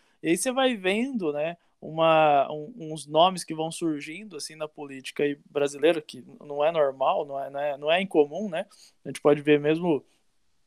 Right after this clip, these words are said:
o Jânio Quadros, né? É, que apesar de ter tido uma, uma, uma, uma carreira, né,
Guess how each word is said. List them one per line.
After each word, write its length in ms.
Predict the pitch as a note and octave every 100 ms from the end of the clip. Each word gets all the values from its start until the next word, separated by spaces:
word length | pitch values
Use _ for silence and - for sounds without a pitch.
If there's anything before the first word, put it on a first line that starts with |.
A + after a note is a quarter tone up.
| _
o 80 | C#3
Jânio 300 | C#3+ D3 D3+
Quadros, 640 | - B2 D3+ D#3 C3 C3
né? 140 | C3 D3+ _ _ _ _
É, 580 | - C3+ C3+ C3+ C3+ C#3+
que 160 | D3 - A2+
apesar 460 | D#3 D3 D3 F3+
de 100 | G3+
ter 200 | G3 F3+
tido 340 | E3 F3 D#3+ E3
uma, 500 | D#3+ D#3 C#3 A#2+ G#2+ _ _ _ _
uma, 1080 | - C#3 C3+ C3 B2+ B2 A#2+ A#2+ A2+ - -
uma, 560 | - A2+ A#2+ B2 - - _ _ _ _ _ -
uma 100 | -
carreira, 580 | D3 C#3+ D#3+ F#3 D3+
né, 240 | C3+ C#3